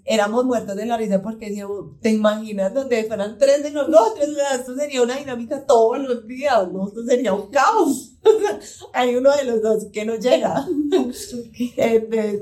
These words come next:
Speaker 1: como que muertos de la risa decíamos, "Sí, no, así estamos perfectos, que estamos perfectos". Y conseguir una casa con dos cuartos más es más fácil. Conseguir una casa con tres cuartos es un gallo. <laughs> O sea,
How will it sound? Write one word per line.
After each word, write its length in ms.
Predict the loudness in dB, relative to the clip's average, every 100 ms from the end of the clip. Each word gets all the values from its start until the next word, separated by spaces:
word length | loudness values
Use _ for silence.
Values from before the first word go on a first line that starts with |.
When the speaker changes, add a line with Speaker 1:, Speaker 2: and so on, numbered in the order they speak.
| -2
Speaker 1:
como 360 | 0 0 -2
que 340 | -2 0 0 0
muertos 380 | 0 2 0 -2
de 60 | 0
la 120 | 0
risa 220 | -2 -4
decíamos, 580 | -6 -6 -4 -2 -4 -6
"Sí, 260 | -8 -6 -6
no, 180 | -4
así 160 | -6 -8
estamos 380 | -12 -10 -8 -10
perfectos, 580 | -10 -10 -12 -14 -16 -20 -18 -16 -14 -4
que 100 | -2
estamos 360 | 2 0 -2
perfectos". 340 | -6 -8 -6 -4
Y 40 |
conseguir 480 | -2 -2 -2 -4 -4
una 240 | -2 -4 0
casa 440 | 0 0 -4 -10 -14 -20 _ _ _ _ -20 _ _ _ _
con 320 | 2 2 2 2
dos 280 | 2 0
cuartos 500 | -4 -2 0 -2 -4
más 240 | 0 0 -2
es 100 | -4
más 240 | -2 -2 -2
fácil. 640 | 2 2 0 -8 -8 -8
Conseguir 460 | -6 -6 -6 -10 -10
una 160 | -6
casa 220 | -2 -2 0
con 220 | -2 0
tres 260 | -2 -2 0
cuartos 460 | 0 0 -2 -6
es 180 | -4 -6
un 140 | -6 0
gallo. 480 | 2 2 2 2 2
<laughs> 320 | 0 -4 0
O 200 | 2 2
sea, 280 | 0 -10